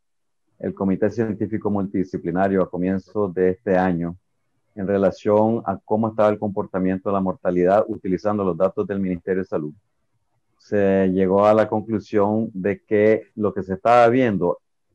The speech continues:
permitía proyectar que estábamos comenzando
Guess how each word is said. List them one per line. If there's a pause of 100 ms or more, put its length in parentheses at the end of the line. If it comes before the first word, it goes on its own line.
(180)
permitía (1120)
proyectar
que
estábamos
comenzando